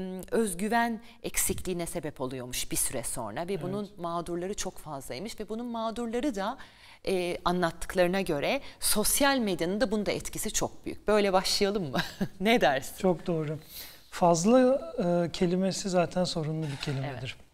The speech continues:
Speaker 2: Her şeyin fazlası aslında zarardır. Bir ilacı, e, faydalı yapan, şifa vermesine sağlayan onun dozajıdır.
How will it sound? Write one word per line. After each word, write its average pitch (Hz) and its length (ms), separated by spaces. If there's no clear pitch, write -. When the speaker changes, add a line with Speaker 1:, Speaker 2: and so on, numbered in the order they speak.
Speaker 2:
Her 180 160
şeyin 190 280
fazlası 170 720
aslında 165 440
zarardır. 135 560
Bir 185 200
ilacı, 190 600
e, 165 260
faydalı 170 440
yapan, 156 320
şifa 170 420
vermesine 160 500
sağlayan 165 440
onun 175 280
dozajıdır. 131 680